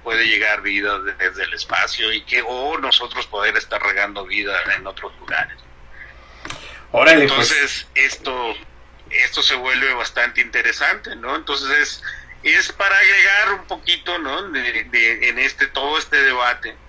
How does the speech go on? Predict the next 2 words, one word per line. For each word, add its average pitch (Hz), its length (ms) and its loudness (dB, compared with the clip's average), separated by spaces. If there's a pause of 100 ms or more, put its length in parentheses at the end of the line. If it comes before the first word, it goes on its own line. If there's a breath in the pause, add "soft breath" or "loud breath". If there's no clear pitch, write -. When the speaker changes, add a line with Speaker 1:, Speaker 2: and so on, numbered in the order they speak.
(1500)
Speaker 1:
que - 180 -2
conocer 156 680 0